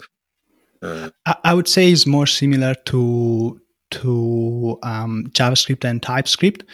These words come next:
Speaker 2: than it would be to
Speaker 1: Okay.
Speaker 2: Python. But again, um, neither is my forte,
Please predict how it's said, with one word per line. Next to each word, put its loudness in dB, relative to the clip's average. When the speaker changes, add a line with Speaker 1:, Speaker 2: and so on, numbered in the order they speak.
Speaker 2:
than -4
it -2
would -4
be -2
to 0
Speaker 1:
Okay. 0
Speaker 2:
Python. 0
But 0
again, 2
um, -2
neither 0
is -2
my -2
forte, -2